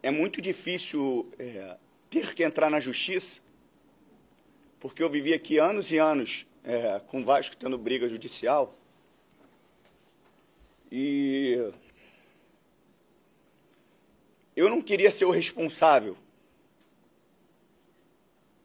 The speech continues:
por mais uma briga judicial.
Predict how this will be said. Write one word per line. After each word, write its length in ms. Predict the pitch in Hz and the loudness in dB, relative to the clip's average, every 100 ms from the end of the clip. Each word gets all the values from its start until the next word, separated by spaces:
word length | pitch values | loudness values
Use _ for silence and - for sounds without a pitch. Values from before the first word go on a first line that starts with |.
| _ _ _ _ _ _ _ _ _ _ _ _ | _ _ _ _ _ _ _ _ _ _ _ _
por 140 | - 151 | -4 2
mais 240 | 165 175 | 4 4
uma 160 | 180 165 | 4 2
briga 260 | 143 147 | 2 -2
judicial. 640 | 131 135 135 - 127 104 | -4 -6 -4 2 2 2